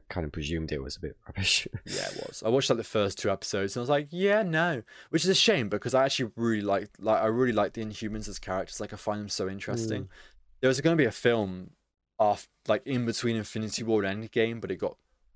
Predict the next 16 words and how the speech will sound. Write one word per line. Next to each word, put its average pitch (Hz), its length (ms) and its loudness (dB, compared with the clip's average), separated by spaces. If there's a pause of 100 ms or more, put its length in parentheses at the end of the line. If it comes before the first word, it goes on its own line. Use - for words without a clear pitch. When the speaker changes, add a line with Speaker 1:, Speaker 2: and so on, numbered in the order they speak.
(300)
Speaker 2:
cut. - 200 -4 (1400)
Speaker 1:
So - 160 -8
obviously 82 180 -6
it 80 40 -2
wasn't 78 260 -8 (180)
good. 80 260 -8
<laughs> - 40 -12
It 110 100 -10
didn't 87 320 -2
do - 80 -12
very 87 240 -6
well, 90 180 -6
Speaker 2:
Yeah. 92 160 -10
Speaker 1:
T - 160 -20
V 85 100 -14
show. - 180 -16